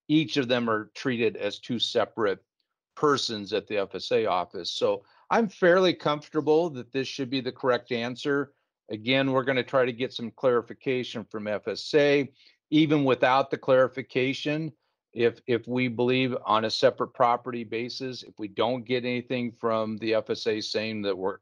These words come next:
not correct, uh, we're gonna go ahead and use our judgment. And remember,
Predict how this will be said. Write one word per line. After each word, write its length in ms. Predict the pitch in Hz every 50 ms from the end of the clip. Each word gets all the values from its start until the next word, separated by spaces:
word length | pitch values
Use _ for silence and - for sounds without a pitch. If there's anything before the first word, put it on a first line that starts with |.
| _ -
not 340 | 107 107 104 110 113 - _
correct, 520 | - - 139 131 127 143 170 175 - _ _ _ _ _ _ _ _ _ _ -
uh, 100 | 101 107 113
we're 160 | 120 120 123
gonna 200 | 117 131 123 120
go 220 | 110 120 120 120
ahead 380 | 117 113 117 117 123 123 135 131 - _ -
and 240 | 107 113 117 117 117
use 220 | 117 120 113 120
our 160 | 120 113 117
judgment. 500 | 113 127 139 127 120 - 98 92 80 80
And 100 | 85 85
remember, 640 | 95 98 101 104 107 110 110 110 110 110 107 104